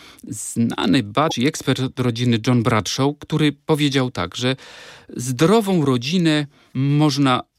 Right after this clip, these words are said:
e, określić w następujący sposób. Funkcjonalnie zdrowa rodzina to taka, w której wszyscy członkowie są całkowicie funkcjonalni i ich re-, relacje są także całkowicie funkcjonalne. Czyli jeżeli,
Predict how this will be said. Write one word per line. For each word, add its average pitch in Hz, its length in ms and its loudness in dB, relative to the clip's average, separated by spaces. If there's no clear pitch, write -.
e, 127 160 2
określić 147 500 -2
w - 40 -6
następujący 139 720 0
sposób. - 540 -14
Funkcjonalnie 160 760 4
zdrowa 123 380 2
rodzina 107 500 -2
to 131 120 0
taka, 147 280 -2
w - 60 -10
której 104 280 -2
wszyscy - 400 -2
członkowie 113 440 -2
są 101 220 -4
całkowicie 127 680 0
funkcjonalni 139 1080 0
i 135 120 0
ich - 200 0
re-, 135 220 2
relacje 131 540 2
są 107 140 -2
także 110 320 -2
całkowicie 104 560 -2
funkcjonalne. - 840 -2
Czyli 202 260 2
jeżeli, 156 500 2